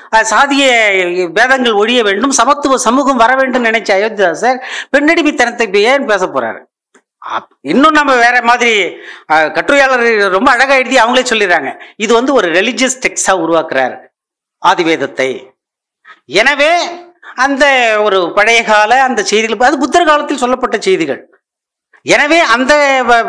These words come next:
பின்புலத்தோடு அந்த செய்திகளை அவர் எழுதுகிறார். ஆனால் அவர் ப-, பத்திரிகையாளராக இருக்கும் பொழுது அதுல சுதந்திரமா எழுதுறார்,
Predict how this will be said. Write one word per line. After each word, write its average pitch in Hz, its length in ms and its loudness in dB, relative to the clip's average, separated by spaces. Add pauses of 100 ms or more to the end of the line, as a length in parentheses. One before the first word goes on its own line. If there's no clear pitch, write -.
பின்புலத்தோடு 233 720 0
அந்த 214 360 0
செய்திகளை 196 440 0
அவர் 165 140 0
எழுதுகிறார். 135 600 -4 (280)
ஆனால் 226 260 2
அவர் 208 240 2
ப-, 185 220 2
பத்திரிகையாளராக 233 720 0
இருக்கும் 196 280 -2
பொழுது 285 200 0
அதுல 285 160 2
சுதந்திரமா 277 460 0
எழுதுறார், 156 420 -2